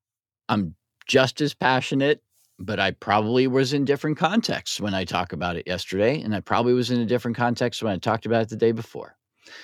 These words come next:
So let's take every script a-, a-, as an individual piece,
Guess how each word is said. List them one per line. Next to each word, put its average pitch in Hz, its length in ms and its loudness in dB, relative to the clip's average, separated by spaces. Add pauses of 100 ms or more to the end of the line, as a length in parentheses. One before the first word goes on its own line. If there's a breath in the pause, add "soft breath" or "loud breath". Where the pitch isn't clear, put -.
(180 loud breath)
So 131 460 4 (520)
let's - 260 0
take 170 260 4
every 127 300 4
script - 600 0 (800)
a-, 113 200 -4
a-, 117 220 -4
as 113 200 2
an 113 80 4
individual 117 720 2
piece, - 500 -4